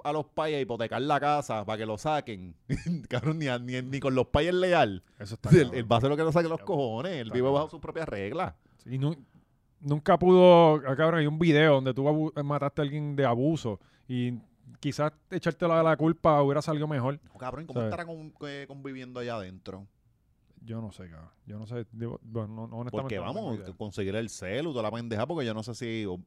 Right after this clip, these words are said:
Speaker 1: si se la tienen a él montada por, porque fue de abuso.
Speaker 2: No, suerte que ahora viene el iPad, eh, el, el iPhone mini.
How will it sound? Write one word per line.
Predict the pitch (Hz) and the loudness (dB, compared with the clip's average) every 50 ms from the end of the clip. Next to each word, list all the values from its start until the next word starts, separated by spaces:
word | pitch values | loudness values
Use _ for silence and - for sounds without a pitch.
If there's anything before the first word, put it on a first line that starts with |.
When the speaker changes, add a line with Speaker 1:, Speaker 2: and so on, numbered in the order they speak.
| _ | _
Speaker 1:
si | - - 104 95 98 95 92 | -10 -8 -6 -6 -6 -6 -6
se | 85 110 104 | -6 -4 -4
la | 101 90 | -4 -4
tienen | 95 95 95 98 | -4 -6 -8 -8
a | 104 104 | -8 -10
él | 104 | -8
montada | 101 104 101 95 - 104 98 | -8 -10 -10 -8 -6 -6 -4
por, | 98 101 95 95 82 | -2 -2 -4 -4 -4
porque | 101 95 - 95 | -6 -6 -6 -4
fue | 90 101 98 | -2 0 0
de | 95 | 0
abuso. | 90 80 82 87 101 127 143 165 | -2 -4 -4 -4 -4 -2 -2 -2
Speaker 2:
No, | 185 | 0
suerte | 127 131 123 123 127 | 0 0 0 0 0
que | |
ahora | 127 131 127 | 0 0 0
viene | 131 139 139 143 | 0 0 0 2
el | 143 143 | 2 0
iPad, | 139 - - 147 143 | 2 2 0 0 0
eh, | 147 143 139 143 143 | 0 0 0 0 0
el, | 139 139 | 0 0
el | 139 139 147 147 139 135 | -2 -2 -4 -6 -6 -6
iPhone | 139 139 - 156 147 139 | -6 -6 -6 -8 -8 -8
mini. | 143 160 190 208 185 | -8 -8 -8 -8 -10